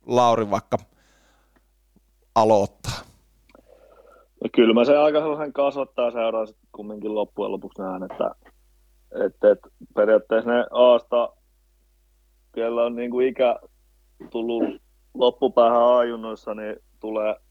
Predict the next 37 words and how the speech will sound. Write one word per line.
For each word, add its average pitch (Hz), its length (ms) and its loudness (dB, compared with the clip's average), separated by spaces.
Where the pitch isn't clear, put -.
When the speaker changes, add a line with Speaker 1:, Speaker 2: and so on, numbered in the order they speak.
Speaker 2:
tulee 117 260 -4
Mestikseen 117 680 -8
hakea 107 280 -4
sitä 101 140 -12
periaatteessa 107 500 -4
liigapaikkaa. 101 680 -8
Ja, 101 240 -4
ja 98 280 -2
sit - 220 -14
moni, 107 340 2
moni 113 420 0
liigaseurahan 117 680 2
tekee 110 340 0
yhteistyötä 104 500 -6
monen 104 200 -8
mestisengin 101 680 -8
kanssa 104 220 0
ja 101 180 0
lainaa 101 380 2
niitä 101 180 0
nuorempia 101 500 2
pelaajia 101 340 2
Mestikseen, 101 500 -2
että - 120 -6
saa 104 160 0
kovempia 104 460 -4
miesten 104 420 -8
pelejä. 101 240 -4
Et 98 80 -8
aika 104 220 0
paljon 131 360 2
se 127 60 -6
on 120 120 -4
mun 120 160 -12
mielestä 120 260 -8
nyt 104 140 -14
nuortunut 107 560 -6